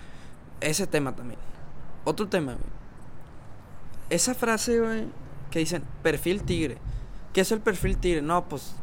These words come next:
que tenga garra, que tenga huevos. Perdóname, güey. Pero ese, eso lo quiere todos los equipos. No es de que s-,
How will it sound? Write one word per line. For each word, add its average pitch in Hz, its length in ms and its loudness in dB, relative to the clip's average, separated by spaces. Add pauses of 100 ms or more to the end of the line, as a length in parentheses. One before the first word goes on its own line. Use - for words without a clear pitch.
(360)
que - 60 -6
tenga 170 240 4
garra, 165 380 6
que - 120 -6
tenga 156 260 2
huevos. 170 480 6 (680)
Perdóname, 160 480 6
güey. 254 180 2 (340)
Pero 233 180 6
ese, 170 200 2 (120)
eso 170 280 6
lo 196 160 8
quiere 185 220 8
todos 185 240 8
los 202 140 4
equipos. - 560 -2
No 147 300 6
es 185 240 6
de 202 60 0
que 190 140 0
s-, - 180 0